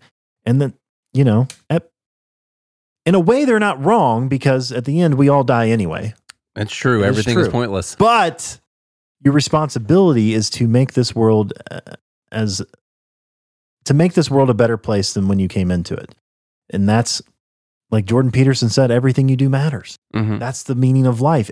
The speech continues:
Speaker 1: Everything you do matters, because it doesn't just affect you.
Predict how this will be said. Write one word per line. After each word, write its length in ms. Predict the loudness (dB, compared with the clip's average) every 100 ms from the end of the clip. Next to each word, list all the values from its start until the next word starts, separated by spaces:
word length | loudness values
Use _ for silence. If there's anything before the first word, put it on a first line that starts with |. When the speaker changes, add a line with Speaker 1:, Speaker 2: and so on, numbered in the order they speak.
| -2
Speaker 1:
Everything 600 | -2 2 0 2 0 2
you 120 | 2
do 180 | 2 2
matters, 380 | 2 2 0 -2
because 340 | 0 0 0 -8 -20 _ _ _ _
it 100 | -2
doesn't 280 | 0 0 0
just 240 | 0 0 -2
affect 440 | -2 -4 -6 0
you. 360 | 2 4 2